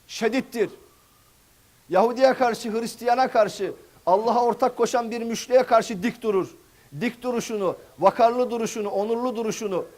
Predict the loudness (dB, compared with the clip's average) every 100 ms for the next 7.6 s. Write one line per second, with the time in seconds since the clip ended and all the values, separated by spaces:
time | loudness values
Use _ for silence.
0 | _ _ -4 0 2 2 0 -8 -2 0
1 | 0 -4 -6 -6 -6 -6 -6 -6 -10 _
2 | _ _ _ _ _ 0 2 0 0 0
3 | 0 -2 -4 -10 -8 -8 -8 -4 2 2
4 | 4 2 4 2 2 -8 -10 -16 _ _
5 | _ _ _ _ _ -6 -4 0 2 4
6 | 6 8 10 10 10 8 4 4 4 4
7 | 4 2 6 6 6 0